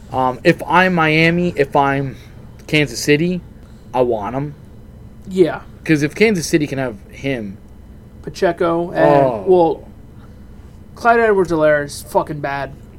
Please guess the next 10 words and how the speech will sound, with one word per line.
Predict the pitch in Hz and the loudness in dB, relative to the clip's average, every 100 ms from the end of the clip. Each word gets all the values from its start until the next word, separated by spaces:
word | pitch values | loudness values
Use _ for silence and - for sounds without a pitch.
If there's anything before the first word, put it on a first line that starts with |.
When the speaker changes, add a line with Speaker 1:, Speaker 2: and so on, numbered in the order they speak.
| - - - | -20 -20 -4
Speaker 2:
I | 190 | 0
don't | 190 | 2
like | 160 160 | 0 -2
him. | 170 170 165 151 - - - - - - - | -4 -4 -4 -10 -18 -20 -20 -20 -20 -20 -18
Speaker 1:
It's | - | -4
not | 160 170 - | 0 0 -2
great. | - 90 - 113 - - - | -14 -16 -18 -18 -18 -18 -6
Speaker 2:
No. | 190 156 127 - - - - - - - | -4 -4 -6 -16 -20 -20 -20 -20 -12 2
Buffalo | 190 190 190 180 | 2 4 2 2
just | 165 165 | 0 -8